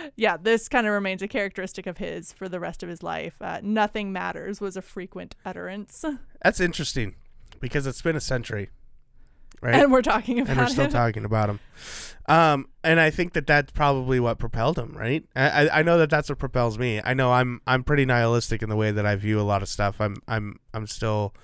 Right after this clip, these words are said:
Speaker 2: uh, very much a proponent of the afterlife and all that fun jazz. But in the, in the world that we're living in, just the idea of being forgotten is kinda scary to me. You know, like
Speaker 1: That's gotta be really stressful. I don't worry about it at all.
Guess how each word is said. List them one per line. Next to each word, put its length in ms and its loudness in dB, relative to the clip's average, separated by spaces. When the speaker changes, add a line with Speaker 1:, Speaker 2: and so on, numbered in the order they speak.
Speaker 2:
uh, 360 -2
very 180 -2
much 180 -6
a 20 -6
proponent 500 -4
of 100 -6
the 120 -4
afterlife 460 -2
and 80 -8
all 120 -2
that 240 -2
fun 240 -6
jazz. 320 -2
But 280 -2
in 380 -4
the, 260 -2
in 140 -4
the 80 -4
world 400 2
that 140 -2
we're 120 -4
living 280 -2
in, 200 -6
just 160 -8
the 140 2
idea 340 2
of 80 -2
being 180 -4
forgotten 600 -2
is 120 -10
kinda 220 -4
scary 380 -4
to 60 -6
me. 260 -8
You 160 -2
know, 260 0
like 340 -4
Speaker 1:
That's 220 -12
gotta 120 -2
be 120 -4
really 200 -8
stressful. 380 -12
I 140 -10
don't 160 -10
worry 200 -10
about 280 -10
it 140 -12
at 100 -18
all. 240 -10